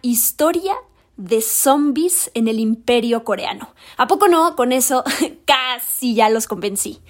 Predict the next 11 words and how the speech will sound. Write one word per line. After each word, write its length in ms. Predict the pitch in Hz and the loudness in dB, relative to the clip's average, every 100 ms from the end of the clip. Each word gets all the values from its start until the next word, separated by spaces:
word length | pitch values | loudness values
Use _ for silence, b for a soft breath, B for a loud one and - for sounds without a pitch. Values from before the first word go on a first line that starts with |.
| b | b
Sé 200 | - 370 | -2 0
que 100 | 381 440 - b b | 2 0 -2 b b
el 220 | 269 247 | -4 -2
tema 240 | 311 311 349 | -2 0 2
de 80 | |
los 180 | 254 226 | 2 0
zombies 500 | - 254 254 254 - | 0 0 0 -2 -2
ha 260 | 247 262 - | 2 2 2
sido 720 | - - 226 262 262 247 196 - | -4 -6 -2 0 2 0 -4 -12
sobreexplotado, 1040 | - - 214 214 214 - 202 190 180 190 214 B B - | -8 -4 -2 -4 -8 -4 -4 0 0 0 -4 B B 2
pero 420 | 269 294 285 | 4 6 4